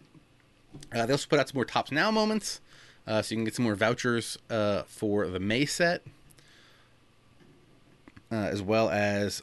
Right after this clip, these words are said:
uh, some more the Dynasty Divisions in the second inning program, uh, which actually just ended. But if you were close, uh, to getting one of those rewards, you can still go in there and play those moments,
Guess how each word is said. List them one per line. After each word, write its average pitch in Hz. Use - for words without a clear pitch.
uh, 98
some 113
more 107
the 101
Dynasty 123
Divisions 107
in 104
the 95
second -
inning 104
program, 85
uh, 85
which 85
actually 92
just 95
ended. 165
But 139
if 120
you 127
were 117
close, 226
uh, 98
to 117
getting 117
one 117
of 104
those 107
rewards, 104
you 107
can 101
still 160
go 147
in 131
there 127
and 104
play 113
those 107
moments, 104